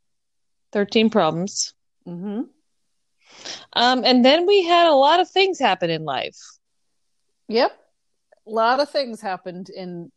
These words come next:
Speaker 2: uh, December of twenty twenty.
Speaker 1: <laughs> December of twenty twenty and early twenty twenty-one. Um, so the following episode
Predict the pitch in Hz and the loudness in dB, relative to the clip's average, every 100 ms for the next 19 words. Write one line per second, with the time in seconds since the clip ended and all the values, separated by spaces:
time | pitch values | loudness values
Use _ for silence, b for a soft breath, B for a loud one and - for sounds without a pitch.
0 | - 170 165 165 180 - 170 165 156 156 | -8 -6 -4 -6 -10 -10 -12 -8 -10 -10
1 | 160 - 160 156 - 165 160 262 - _ | -14 -16 -16 -14 -14 -14 -10 -10 -12 _
2 | _ - 226 - 240 226 269 - 285 330 | _ -4 -2 0 0 2 0 2 2 2
3 | 302 330 330 254 - 254 294 233 214 220 | 2 2 2 0 2 4 4 2 2 2
4 | 233 220 226 208 202 190 185 180 156 - | 2 0 -2 -2 0 -2 0 -2 -4 -8
5 | B B B B B B - 214 208 202 | B B B B B B -2 0 2 0
6 | 202 _ B B _ - 240 220 208 202 | -4 _ B B _ -2 2 4 4 2
7 | - _ 196 202 247 277 320 294 214 196 | 0 _ -10 -6 0 2 2 2 0 -2
8 | 214 - 185 180 175 | -4 -2 2 4 2